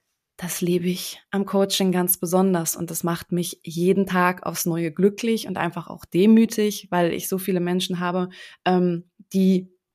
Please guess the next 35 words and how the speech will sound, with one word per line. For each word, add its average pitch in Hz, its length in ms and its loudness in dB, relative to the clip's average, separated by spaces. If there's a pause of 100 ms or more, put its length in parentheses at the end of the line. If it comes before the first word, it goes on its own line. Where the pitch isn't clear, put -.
(420)
mir 196 160 6
da 185 100 6
vertrauen 196 640 4
und 180 380 -4
die 190 100 2
m-, 185 320 0
sich 185 240 -2
mir 190 220 4
anvertrauen. 190 840 2
Und 180 320 -4 (360)
das, 180 400 0
ähm, 180 220 0
ist 185 240 -2
eben, 185 500 -2
wie 185 100 -2
gesagt, 180 300 0
ein, 175 320 -2
ein 180 100 0
großes 185 460 -2
Glück. 233 340 2
Und, 180 380 -2
ähm, 180 260 -2
da 180 140 -2
bin 190 160 0
ich 196 100 -2
aber 180 160 -4
auch 190 120 -8
jeden 190 260 0
Tag 185 240 -4
wieder 180 260 -2 (300)
extrem 190 600 0
demütig 190 560 2
und 180 120 -6
hab 185 180 -6
da 175 220 -8